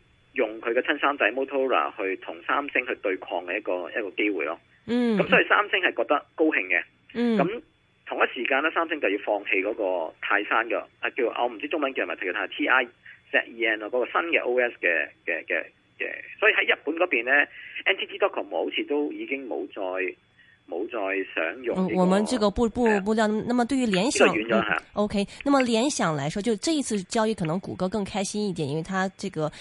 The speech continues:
Speaker 2: 它也相當於是入股聯想了嘛，那麼也算是可以，就是這個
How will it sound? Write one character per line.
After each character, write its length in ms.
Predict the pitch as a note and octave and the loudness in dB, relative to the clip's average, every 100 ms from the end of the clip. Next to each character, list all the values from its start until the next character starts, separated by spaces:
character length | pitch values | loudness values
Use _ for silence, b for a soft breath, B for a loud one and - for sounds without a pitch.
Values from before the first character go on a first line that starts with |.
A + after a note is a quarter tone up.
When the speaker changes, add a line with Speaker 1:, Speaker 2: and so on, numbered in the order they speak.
| B | B
Speaker 2:
它 120 | - | -2
也 120 | B3+ F#3 | 2 4
相 160 | A3 | 4
當 140 | A3 A#3 | 2 2
於 80 | F3+ | 0
是 100 | G#3 | -2
入 180 | C4+ | -2
股 160 | A3 C3+ | -4 -4
聯 200 | B2 F3 | -2 -2
想 200 | - - - | -2 -4 -6
了 80 | |
嘛， 200 | D3 D#3 | -4 -2
那 140 | D3+ F3+ | 0 2
麼 180 | F3 E3 | 2 0
也 160 | D#3+ | -2
算 220 | C#3+ G3+ | -2 -2
是 160 | F#3 F#3 | -2 -4
可 180 | - E3+ | -6 -6
以， 220 | F3 D3 B B B | -4 -6 B B B
就 200 | G3 F3+ | 0 0
是 420 | E3 F3+ D#3 - | 0 -2 -2 -4
這 180 | - F3+ | -6 -8
個 200 | D#3 D3 | -6 -6